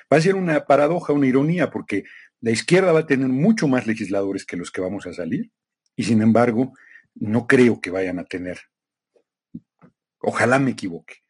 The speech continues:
ojalá me equivoque, hay compañeros y compañeras que hagan valer la voz del pueblo ahí, pero quizás no.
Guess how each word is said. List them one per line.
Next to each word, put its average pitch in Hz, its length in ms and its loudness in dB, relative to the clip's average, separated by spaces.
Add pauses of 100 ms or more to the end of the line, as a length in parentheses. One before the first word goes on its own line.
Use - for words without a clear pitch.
(360)
ojalá 117 340 0
me 135 120 0
equivoque, 110 440 -2
hay 110 100 0
compañeros 104 440 -8
y 98 40 -10
compañeras 98 560 -8
que - 120 -8
hagan 95 200 -4
valer 87 300 -6
la 90 80 -6
voz 90 200 -8
del 92 120 -10
pueblo 107 300 0
ahí, 143 160 2
pero 110 320 0 (440)
quizás 113 360 -2
no. 110 180 -12